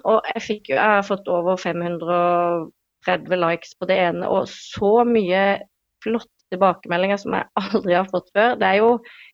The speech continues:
hundre og førti tusen medlemmer i den gruppa, så det <laughs> blir jo en del som ser, går dit for å få inspirasjon og musikk.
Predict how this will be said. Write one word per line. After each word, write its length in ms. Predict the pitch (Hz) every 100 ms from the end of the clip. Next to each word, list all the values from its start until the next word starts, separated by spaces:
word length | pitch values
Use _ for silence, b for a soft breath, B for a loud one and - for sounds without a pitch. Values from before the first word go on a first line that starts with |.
| _
hundre 160 | 196 202
og 60 | 196
førti 260 | 185 190
tusen 300 | 185 175 185
medlemmer 400 | 185 170 165 170
i 60 | 170
den 120 | 170
gruppa, 340 | 170 170 196 214
så 160 | 202
det 100 | 202
<laughs> 240 | 196 226 220
blir 160 | 196
jo 60 | 208
en 80 | 233
del 180 | 196 175
som 340 | - 180 185 185 _
ser, 340 | - - 165 165 - _ _ -
går 180 | 190 190
dit 240 | 196 233 -
for 180 | -
å 40 | 190
få 140 | 175 175 175
inspirasjon 580 | 180 - 185 180 165 170
og 80 |
musikk. 260 | 165 - 226